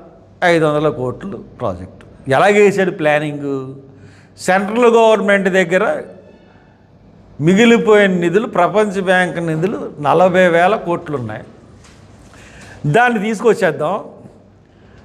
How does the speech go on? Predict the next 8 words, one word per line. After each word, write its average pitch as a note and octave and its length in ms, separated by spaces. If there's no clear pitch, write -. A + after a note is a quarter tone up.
దాన్ని A3+ 300
తీసుకొచ్చేసి A#3+ 960
మరి G#3 220
ఈయన D3 460
గట్టిగానే G3+ 480
ఇప్పుడు D3 200
ఈయనకి, B2 520
ఈయనకి D#3+ 460